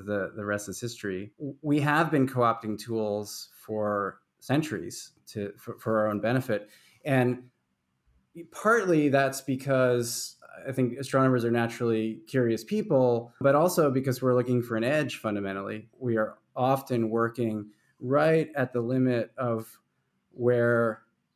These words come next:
there's an obvious answer, where you have a lot of data and it's high signal noise, to where it's just complete noise.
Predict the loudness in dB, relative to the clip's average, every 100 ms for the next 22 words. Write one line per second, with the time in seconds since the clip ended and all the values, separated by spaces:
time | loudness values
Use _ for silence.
0 | _ _ -4 0 0 0 -2 0 0 2
1 | 2 0 0 -2 0 0 0 -2 -4 -4
2 | -4 -6 -2 0 0 2 2 2 0 -2
3 | -6 -4 -4 -4 -4 -4 -4 -4 -6 -8
4 | -12 -8 -6 -2 -2 -4 -10 -18 -16 -8
5 | -8 -8 -14 -16 -20 -20 -20